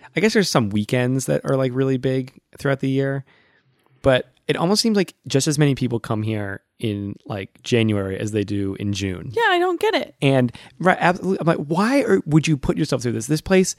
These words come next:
Speaker 1: sucks in <laughs> January. <laughs> This is one of the worst places in the world to be. And yet,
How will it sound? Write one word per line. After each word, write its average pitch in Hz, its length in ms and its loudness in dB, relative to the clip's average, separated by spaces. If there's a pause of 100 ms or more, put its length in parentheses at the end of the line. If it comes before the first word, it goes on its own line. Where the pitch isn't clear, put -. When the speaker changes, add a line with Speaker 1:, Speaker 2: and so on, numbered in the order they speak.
(140)
Speaker 1:
sucks - 640 0
in 117 200 0
<laughs> - 0 -
January. 147 760 4
<laughs> - 520 0
This 151 160 0
is 185 120 2
one 175 220 6
of 156 60 6
the 139 100 6
worst 151 360 6
places 160 320 2
in 135 60 -4
the 123 120 6
world 135 340 6
to 135 80 0
be. 117 320 2
And 117 140 -2
yet, 143 160 0